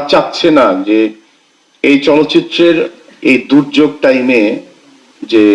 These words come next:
ধ্বংস করে দেয়া, সেই মানুষকে চিহ্নিত করতে হবে এবং তাদের মুখোশ উন্মোচন করে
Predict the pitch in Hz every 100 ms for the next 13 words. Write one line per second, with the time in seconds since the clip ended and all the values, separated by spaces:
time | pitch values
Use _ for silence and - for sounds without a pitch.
0 | 101 - - 120 131 147 131 110 98 95
1 | 92 - - _ _ _ _ _ - 165
2 | 160 151 165 160 - 190 190 160 156 151
3 | 156 151 - 143 123 143 - - _ _
4 | _ _ _ - 143 151 165 - - 160
5 | 165 160 143 151 165 170 - - 170 180
6 | 190 - 185 151